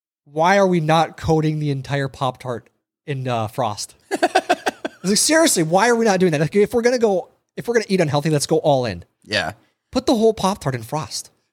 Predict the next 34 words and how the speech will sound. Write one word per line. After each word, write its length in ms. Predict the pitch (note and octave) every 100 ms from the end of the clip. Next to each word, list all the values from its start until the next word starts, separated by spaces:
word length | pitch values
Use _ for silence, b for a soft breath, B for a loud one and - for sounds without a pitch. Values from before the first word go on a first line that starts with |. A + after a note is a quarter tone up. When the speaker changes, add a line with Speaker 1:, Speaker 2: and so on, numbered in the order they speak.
| _
Speaker 2:
Dude, 160 | C#3
I 180 | G#2 A2+
hate 260 | A#2 B2 C3+
when 180 | C3 C#3
you 80 |
get 100 | C3
a 60 | B2
bad 340 | F#2 F#2+ G#2
Pop-Tart 540 | G2+ G2+ G#2+ - A#2+ A#2
and 100 | A2+
there's, 200 | A2 G#2
like, 360 | G#2 G2 - - _ _ _
a 60 | A2
big 460 | G#2+ - C3 B2 B2
chunk 260 | B2+ A#2
of 80 | A#2+
it 120 | A#2+
unfrosted. 680 | D#2 A2+ G#2+ F#2 F#2 - A#2+
It's 140 | A2
like 160 | A#2+ A#2
it 80 | G2+
Speaker 1:
It 60 |
Speaker 2:
missed 260 | A2+ A#2 -
the 40 |
machine 460 | A#2+ A2 - A#2 A#2+
or 120 | A2+
it 40 | F#2
ran 260 | G#2+ A2+
out 160 | G#2 A2+
or 100 | A#2+
something. 420 | C3 B2+ C3+ C3+ -
Speaker 1:
What 180 | C3+ C#3+
a 40 |
waste. 440 | B2 G#2+ F#2+ -